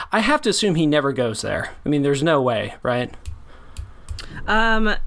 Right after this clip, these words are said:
Speaker 2: n-, he, no, I don't think so. He actually, he does meet with a chief.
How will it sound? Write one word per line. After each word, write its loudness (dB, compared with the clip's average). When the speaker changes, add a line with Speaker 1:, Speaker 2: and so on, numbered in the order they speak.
Speaker 2:
n-, 0
he, -2
no, -4
I -2
don't -4
think -6
so. -4
He -4
actually, -4
he -8
does -4
meet -2
with -4
a -4
chief. 0